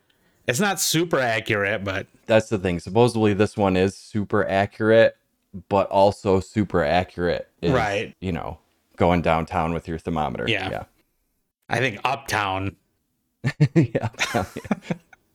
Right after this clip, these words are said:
Speaker 2: There's either gonna be a garage-based biohacker that stumbles upon something that is actually functional and actually beneficial, which I think very much could happen, or what's probably more likely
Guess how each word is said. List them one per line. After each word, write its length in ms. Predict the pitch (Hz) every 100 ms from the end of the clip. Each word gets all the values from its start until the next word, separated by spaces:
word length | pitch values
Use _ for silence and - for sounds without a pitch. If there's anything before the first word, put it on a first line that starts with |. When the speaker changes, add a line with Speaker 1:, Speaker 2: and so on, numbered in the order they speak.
| _ -
Speaker 2:
There's 240 | 117 117
either 220 | 143 143
gonna 220 | 131 123
be 160 | 110 110
a 80 | 101
garage-based 1120 | 92 101 98 101 101 95 104 98 98 - 85
biohacker 840 | - 87 95 92 90 95 95 92 92
that 180 | 90 -
stumbles 480 | - 98 95 95 87
upon 340 | 85 90 92
something 460 | - 98 87 95 92
that 220 | 87 -
is 160 | 87 73 -
actually 640 | 87 92 - 107 98 98
functional 760 | 92 - 95 95 - 101 98 95
and 200 | - 87 -
actually 560 | 82 82 - 101 98 92
beneficial, 720 | 92 92 90 92 92 127 143
which 160 | 107 90
I 100 | 82
think 280 | 98 87
very 440 | 120 95 92 90 87 -
much 320 | 90 85 -
could 180 | 101 87
happen, 560 | 87 87 101 113 120 _ _ - - - _ _
or 220 | 110 107 101
what's 220 | 98 - _
probably 600 | - - 101 107 104 98 95
more 520 | 92 95 101 120 120
likely 680 | 87 87 87 - 90 85